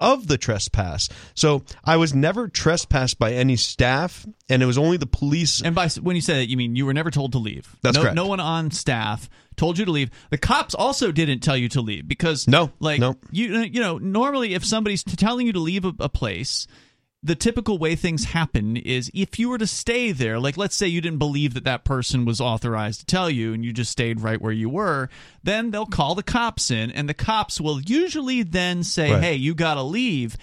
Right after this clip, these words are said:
Speaker 2: And then if you don't leave, normally you get arrested
Speaker 1: Well,
Speaker 2: or, tr-, or no trespass.
Speaker 1: yeah, I was demanding the officers to allow me to leave. If you're telling
Speaker 2: Right.
Speaker 1: me I'm trespassed, allow me to leave,
Speaker 2: Right.
Speaker 1: but no, I'm being detained. They want my I D.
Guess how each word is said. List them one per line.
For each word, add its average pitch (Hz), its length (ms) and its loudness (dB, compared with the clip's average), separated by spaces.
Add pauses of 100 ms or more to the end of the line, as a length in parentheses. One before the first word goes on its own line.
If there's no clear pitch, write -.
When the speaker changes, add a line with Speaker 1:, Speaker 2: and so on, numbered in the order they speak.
(120)
Speaker 2:
And 180 240 -2 (140)
then 392 260 -2
if 359 180 -4
you 214 120 2
don't 147 360 2
leave, 120 340 0
normally 151 340 2
you 127 100 0
get 120 200 0
arrested 110 440 -2
Speaker 1:
Well, 147 120 6
Speaker 2:
or, - 40 -4
tr-, - 140 -2
or 143 180 0
no 139 180 2
trespass. 113 460 -4
Speaker 1:
yeah, 175 160 4
I 147 140 6
was 185 240 4
demanding 139 640 4
the 120 140 2
officers 120 680 0
to - 160 -2
allow 123 460 4
me 135 220 4
to 123 120 0
leave. 110 520 0
If 123 120 -2
you're 175 160 4
telling 185 260 2
Speaker 2:
Right. 196 80 2
Speaker 1:
me 175 80 2
I'm 143 120 2
trespassed, 127 640 2
allow 135 380 4
me 143 100 4
to 117 80 0
leave, 151 320 2
Speaker 2:
Right. 196 100 2
Speaker 1:
but 117 120 2
no, 135 380 4
I'm 107 80 0
being 120 200 4
detained. 117 580 2
They 107 120 2
want 107 160 0
my 101 160 2
I 98 80 2
D. 120 360 2